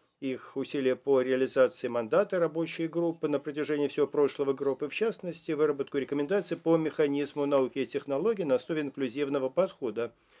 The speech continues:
Науку и технику можно рассматривать как один из важнейших элементов, э, в контексте К Б О. Мы знаем, что достижения в области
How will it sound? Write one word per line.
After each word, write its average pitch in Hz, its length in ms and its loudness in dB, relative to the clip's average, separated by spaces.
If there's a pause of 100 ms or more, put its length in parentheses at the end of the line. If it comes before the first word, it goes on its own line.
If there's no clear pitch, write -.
(340)
Науку 170 800 0
и 165 80 2
технику 165 640 0
можно 151 340 0
рассматривать 170 720 -4
как 135 260 2
один 135 300 0
из 120 120 -6
важнейших 143 600 -2
элементов, 139 800 -2 (560)
э, 127 260 4
в - 80 -10
контексте 127 800 2 (440)
К 143 140 4
Б 120 160 4
О. 185 200 6
Мы 170 160 2
знаем, 208 260 0
что 160 220 2
достижения 147 640 -2
в 139 60 2
области 135 680 2